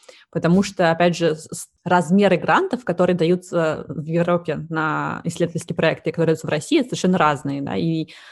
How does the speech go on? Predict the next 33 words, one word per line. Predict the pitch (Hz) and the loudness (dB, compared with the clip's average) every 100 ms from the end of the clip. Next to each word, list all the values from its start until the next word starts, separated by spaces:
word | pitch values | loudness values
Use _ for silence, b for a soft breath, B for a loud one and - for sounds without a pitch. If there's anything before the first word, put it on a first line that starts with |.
| B | B
там | - 196 247 226 | 2 4 4 2
триста | 208 202 196 - | 2 2 2 0
евро | 160 185 175 175 | 2 2 2 0
потратить | 165 165 170 160 170 | 0 0 0 -2 -2
на | 160 151 151 | 0 0 -2
реактивы, | 151 - 370 330 | -2 0 2 4
но | 240 262 | 4 2
это | 254 | 2
небольшая | 226 202 196 202 185 165 | 2 2 2 2 2 2
была, | 147 147 147 147 160 - | 0 -4 -2 -4 -6 -12
как | 147 143 | -14 -8
бы, | 151 - - b b b b b | -8 -8 -10 b b b b b
цена | 202 180 180 220 - | 2 4 6 4 2
ошибки, | 175 - 175 170 - | 0 0 0 -2 -12
да, | - 170 | -6 -4
и, | 180 | -2
и, | 147 147 160 156 147 - _ | -2 -2 -2 -2 -4 -8 _
ну, | 160 180 147 | -2 0 0
так | 175 185 | 0 0
и | 196 | -2
посчитали, | 196 - 180 | -2 2 2
что | - | 2
моя | 175 170 170 | 4 4 4
идея | 165 180 | 4 4
была | 165 156 | 4 2
хорошая, | 165 220 - 254 | 2 0 0 -4
решили, | 175 - 180 | -4 -4 -4
сказали: | - 165 165 | -2 -2 -2
«Да, | 175 | -2
да, | 190 175 | -2 -2
давай, | 160 160 | -2 -2
давай | - 156 156 | -4 -2 -2
купим». | - 170 151 | -2 -4 -6